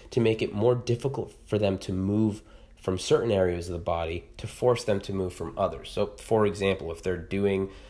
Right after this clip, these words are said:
if we're coaching a hip hinge and this person's knees keep going forward, we can put a chair right in front of their knees. So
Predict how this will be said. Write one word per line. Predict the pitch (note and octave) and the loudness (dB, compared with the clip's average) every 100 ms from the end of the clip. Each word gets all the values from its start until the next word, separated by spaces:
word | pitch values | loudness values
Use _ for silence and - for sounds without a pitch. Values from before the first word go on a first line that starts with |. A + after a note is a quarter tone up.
| - - - - | -20 -20 -12 -6
if | G#2 | 0
we're | G#2+ | 0
coaching | - C3 B2+ | 4 4 4
a | G#2 | 2
hip | - B2 - | 4 2 2
hinge | G2 F2+ F#2 - - | -2 -2 -2 -4 -4
and | F#2 | -4
this | E2 | -4
person's | - F#2+ F2+ E2+ | -2 -2 -2 -4
knees | F#2+ F#2+ E2+ | 0 0 -2
keep | - - | -6 -4
going | F2 E2+ E2 | -2 -2 -4
forward, | - G2+ F#2+ E2 F2+ - - - - | 2 4 4 0 -6 -12 -16 -16 -6
we | A2+ | -4
can | G#2 | -2
put | G#2 A2+ | 0 0
a | |
chair | G2+ B2 A2+ | 0 2 4
right | G2 F2 | 4 0
in | |
front | F#2+ G2+ | 0 0
of | F#2+ | 0
their | F#2+ | 0
knees. | G2+ A2+ - | 0 -2 -4
So | - F2 | -4 -6